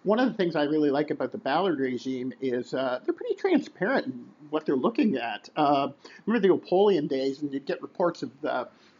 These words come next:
Colts talking to a guy, and he would be, um, you know, from some college you'd never heard of. You'd have to see tape of him on, uh, on YouTube, and, uh, he would be someone who would be drafted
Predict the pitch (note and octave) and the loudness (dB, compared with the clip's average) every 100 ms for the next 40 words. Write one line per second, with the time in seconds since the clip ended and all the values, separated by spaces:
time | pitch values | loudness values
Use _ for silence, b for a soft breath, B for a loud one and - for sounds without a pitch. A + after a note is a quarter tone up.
0 | b - - G3 E3+ - D#3+ D3 E3+ C3+ | b -18 -6 -4 -4 -2 0 0 -4 -4
1 | E3 D3+ D#3 D3 D3 C3+ C#3 B B C#3+ | -2 -2 0 0 2 -2 -8 B B -6
2 | C#3 D3+ C#3 C3 C#3+ C3+ C3+ C3 - b | -6 -2 -2 0 0 0 0 -2 -6 b
3 | b - C#3+ B2+ B2 B2 B2 - D#3 D3 | b -4 -2 0 -2 -4 -6 -4 0 2
4 | C3+ C3 - C3 - D3 E3+ D#3+ D3+ C3+ | 2 0 -2 -4 -2 -2 2 0 0 -4
5 | C#3 B2+ - G3 F3 E3 D3 C#3+ E3 C3 | -6 -6 0 2 4 4 4 2 0 -4
6 | C#3+ B2 B2+ A#2+ A2+ C3+ A2+ B2 B2 A#2+ | -4 -6 -8 -10 -10 -10 -10 -12 -8 -8
7 | A#2+ A#2 A2+ A2+ G#2+ G2+ - G#2 G#2+ B2 | -6 -6 -6 -6 -8 -12 -16 -16 -14 -10
8 | E3 - D3 C3 B2+ B2 C3 B2 A#2+ A#2 | -10 -6 -2 0 -2 -4 -8 -8 -8 -8
9 | A#2+ A#2+ A#2 A2+ A#2+ - B B B B | -10 -8 -6 -4 -6 -10 B B B B
10 | B D#3 F3 C3+ - C3 - C#3+ C3+ C3+ | B -4 -2 -2 -2 -4 -2 -4 -4 -4
11 | C3 B2+ B2 B2 C3 B2 - A#2+ A2+ | -4 -4 -6 -6 -4 -4 -4 -6 -8